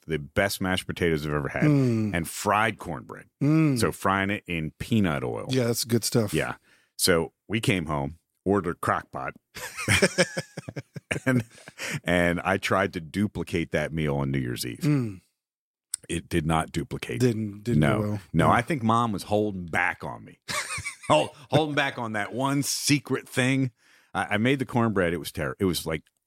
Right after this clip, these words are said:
Speaker 2: It, it
Speaker 1: inedible.
Speaker 2: probably wasn't the ingredient. It was probably user error. User error.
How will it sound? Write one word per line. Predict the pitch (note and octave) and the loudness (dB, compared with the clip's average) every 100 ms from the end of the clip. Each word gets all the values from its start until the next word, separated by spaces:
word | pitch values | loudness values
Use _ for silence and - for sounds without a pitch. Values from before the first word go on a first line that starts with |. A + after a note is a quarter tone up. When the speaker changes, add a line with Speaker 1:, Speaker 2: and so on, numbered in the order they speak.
| - | 2
Speaker 2:
It, | |
it | B2 | 4
Speaker 1:
inedible. | G#2+ D3 | 6 4
Speaker 2:
probably | F#3+ A3+ | 2 0
wasn't | G3 D3 C#3 | 0 0 0
the | B2 A#2+ | -2 -2
ingredient. | G#2 A#2+ B2+ B2 | 0 2 2 2
It | |
was | A2 | 0
probably | - D3 A2+ | 2 2 2
user | G#2+ G2 G2 | -2 -4 -6
error. | G2+ G2+ G#2 A#2 _ _ | -6 -8 -8 -12 _ _
User | D3 D#3 A#2+ | 4 6 4
error. | G#2+ G#2+ G2+ | 2 0 -2